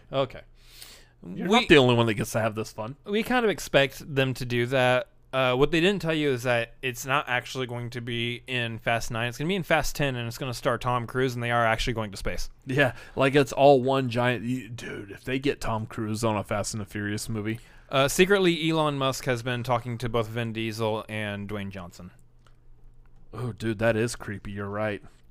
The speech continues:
Speaker 1: Yeah, ugh, ugh.
Speaker 2: Wow.
Speaker 1: That's terrifying.
Speaker 2: Ooh.
Speaker 1: Uh,
Speaker 2: Uh,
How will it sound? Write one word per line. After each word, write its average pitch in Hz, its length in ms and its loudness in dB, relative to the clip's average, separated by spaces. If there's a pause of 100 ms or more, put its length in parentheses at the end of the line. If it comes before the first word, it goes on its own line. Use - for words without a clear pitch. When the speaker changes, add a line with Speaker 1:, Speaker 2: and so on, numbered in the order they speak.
(140)
Speaker 1:
Yeah, 117 220 -2 (160)
ugh, 113 320 -6 (180)
ugh. 123 220 -8
Speaker 2:
Wow. 113 440 0
Speaker 1:
That's - 120 -12
terrifying. 123 400 0 (1600)
Speaker 2:
Ooh. - 20 2
Speaker 1:
Uh, 139 40 4
Speaker 2:
Uh, 151 380 8